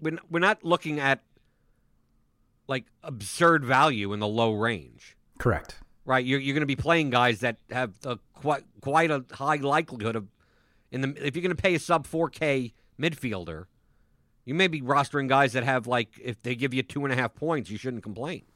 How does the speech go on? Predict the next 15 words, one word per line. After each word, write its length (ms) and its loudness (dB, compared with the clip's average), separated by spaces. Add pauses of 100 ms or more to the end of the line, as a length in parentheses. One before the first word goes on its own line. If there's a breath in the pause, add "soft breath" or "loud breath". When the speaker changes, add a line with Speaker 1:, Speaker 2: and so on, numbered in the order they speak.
(320)
Speaker 2:
Yep. 260 2 (2500)
Speaker 1:
But 220 8 (140)
i-, 40 -8
if 300 0
you, 220 -4
if 140 -4
you 100 -8
don't 320 4
wanna 180 2
pay 260 -2
up 260 -4 (440)
for 160 -4
Sancho 640 0
or 200 -2
Haaland 560 -4